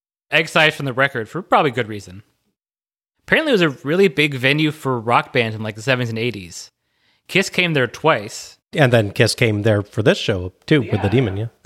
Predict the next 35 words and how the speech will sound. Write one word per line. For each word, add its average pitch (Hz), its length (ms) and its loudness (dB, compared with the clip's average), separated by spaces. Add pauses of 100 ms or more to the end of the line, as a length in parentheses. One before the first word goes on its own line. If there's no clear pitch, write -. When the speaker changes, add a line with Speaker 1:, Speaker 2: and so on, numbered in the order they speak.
(180)
Speaker 2:
<laughs> - 60 2 (300)
Speaker 1:
They're, 170 260 2
they're 165 160 2
treated 165 420 0
equally 165 440 0
well, 147 320 4
I'm 120 100 -2
sure, 131 220 0
all 131 100 2
three 135 220 -2
times. 135 480 -2
Speaker 2:
<laughs> - 40 -20
Speaker 1:
Yeah. 107 200 -14 (1120)
David 170 300 2
Bowie 202 200 6
also 139 200 2
performed 120 420 0
there. 117 180 0
In 117 60 -8
fact, - 300 -2
recording 156 320 4
this 139 100 -2
performance 131 640 2
at 123 200 0
the 123 120 -2
arena 120 220 0
and 110 100 -4
released 120 240 -2
on 110 160 2
D 120 160 0
V 113 100 0
D. 117 260 -2 (340)
Speaker 2:
Oh, 180 180 2
okay. 135 180 -4
Speaker 1:
I'll 151 60 -6